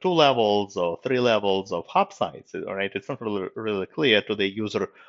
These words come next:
what exactly it's searching. Uh, now, uh, when the user does execute the search, all right, when they, uh, you know, type something, a keyword, and hit enter,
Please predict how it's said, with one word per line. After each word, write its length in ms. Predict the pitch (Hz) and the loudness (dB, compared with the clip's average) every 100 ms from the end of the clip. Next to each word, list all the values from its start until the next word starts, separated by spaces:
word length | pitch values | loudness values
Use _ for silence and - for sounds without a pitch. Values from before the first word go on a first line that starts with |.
| - _ - | -20 _ -4
what 220 | 113 104 | 2 4
exactly 640 | 101 104 104 92 95 92 - | 2 0 -2 -2 -4 -6 -6
it's 240 | 90 - | -10 -10
searching. 480 | - 196 - - _ _ _ - - - | 2 2 4 -6 _ _ _ -20 -20 -12
Uh, 400 | 95 92 95 95 - | -4 0 4 2 2
now, 540 | 147 131 117 113 107 - 113 | 4 8 8 6 2 -2 0
uh, 220 | 107 104 131 | 2 2 -2
when 300 | 143 139 131 | 0 0 0
the 400 | 127 123 117 117 - | 2 2 2 0 -4
user 380 | 127 131 123 | -4 -2 -2
does 420 | 110 160 190 147 - | 0 4 4 2 -2
execute 580 | 127 120 110 - 107 104 | -2 -2 -8 -6 -6 -4
the 80 | - | -6
search, 500 | - 214 90 - 98 | -2 0 0 -2 -8
all 60 | |
right, 220 | 98 98 - | -4 -6 -4
when 220 | 98 95 | -8 -6
they, 280 | 98 98 95 _ _ _ _ _ - | 0 0 0 _ _ _ _ _ -10
uh, 280 | 92 92 92 | -6 -6 -6
you 60 | 101 | -8
know, 80 | 92 | -6
type 280 | - 127 - | 2 0 0
something, 520 | 120 113 120 110 110 - | -8 -4 -4 -4 -8 -12
a 80 | 98 | -14
keyword, 720 | - 135 120 117 113 104 95 | -4 -4 -2 0 2 2 -2
and 120 | 92 | -8
hit 300 | - 92 - | -6 -6 0
enter, 480 | 185 196 - 95 104 | 2 2 2 0 0